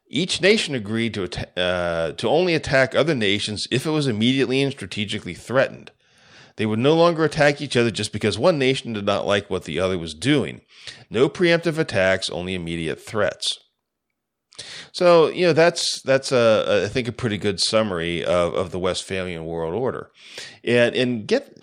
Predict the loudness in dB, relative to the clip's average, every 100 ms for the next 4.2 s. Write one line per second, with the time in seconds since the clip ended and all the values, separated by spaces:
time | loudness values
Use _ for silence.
0 | -14 -4 -4 -4 -4 2 2 2 0 -2
1 | -2 -4 -2 0 0 0 0 -2 0 2
2 | 0 0 -2 0 -2 -2 -8 -6 -6 0
3 | 0 0 -4 -6 -4 -4 -4 -2 -2 -2
4 | -8